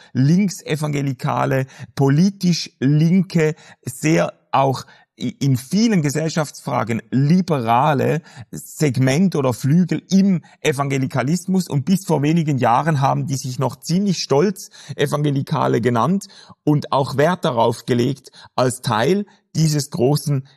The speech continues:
evangelikalen Dachs wahrgenommen zu werden. Ma-, mein Eindruck ist einfach bei diesem Pfarrercheck, ich kenne ja die Leute nicht, die da im Einzelnen dahinter stehen, aber für mich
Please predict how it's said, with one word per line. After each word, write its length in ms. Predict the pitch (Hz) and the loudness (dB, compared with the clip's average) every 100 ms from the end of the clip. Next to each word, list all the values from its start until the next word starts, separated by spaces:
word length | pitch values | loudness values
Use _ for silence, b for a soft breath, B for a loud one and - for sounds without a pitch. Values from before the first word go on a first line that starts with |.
| b | b
evangelikalen 720 | - 120 131 131 131 131 120 117 | -4 -2 0 -2 -2 -2 -2 0
Dachs 320 | 120 - - | -2 -4 -2
wahrgenommen 560 | 127 190 180 117 104 | 0 0 0 0 0
zu 160 | - 113 | -2 -2
werden. 360 | 117 110 117 - | -2 -2 -4 -2
Ma-, 160 | 160 - | -4 0
mein 360 | 151 160 208 | 0 0 -2
Eindruck 420 | 175 175 165 156 | -2 0 0 -2
ist 140 | 156 - | -4 -4
einfach 280 | 139 143 135 | -4 -4 -4
bei 200 | - 127 | -4 -4
diesem 480 | 127 123 123 101 _ - | -4 -4 -4 -6 _ -4
Pfarrercheck, 600 | 160 208 208 - 117 - B | -2 0 0 0 -4 -4 B
ich 180 | 113 101 | -10 -4
kenne 200 | - 123 | -2 0
ja 100 | 117 | -2
die 140 | 104 110 | 0 0
Leute 360 | 101 107 104 | 2 0 0
nicht, 260 | 117 156 - | 0 0 -4
die 80 | 131 | -4
da 140 | 123 | -4
im 140 | 123 | -4
Einzelnen 320 | 117 113 - 101 | -4 -4 -2 -2
dahinter 340 | 101 175 180 | 0 0 -2
stehen, 340 | 147 131 98 B B B - | -4 -2 -2 B B B -4
aber 260 | 127 131 B B _ | 0 0 B B _
für 200 | - 147 | -2 2
mich 260 | 156 190 | 2 0